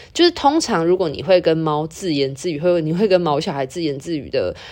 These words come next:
人的话，或者你会跟植物自言自语的人的话，其实很多时候你在跟他们互动过程，你就不自觉在跟他们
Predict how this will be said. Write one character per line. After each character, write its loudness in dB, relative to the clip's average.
人 2
的 4
话， 2
或 4
者 6
你 2
会 2
跟 2
植 -2
物 0
自 -4
言 0
自 -4
语 0
的 -2
人 -6
的 -8
话， -4
其 -6
实 -2
很 -2
多 2
时 -4
候 -2
你 -6
在 -2
跟 -4
他 -2
们 -4
互 -2
动 -2
过 0
程， -6
你 -10
就 0
不 -6
自 -6
觉 -4
在 0
跟 -4
他 -4
们 -4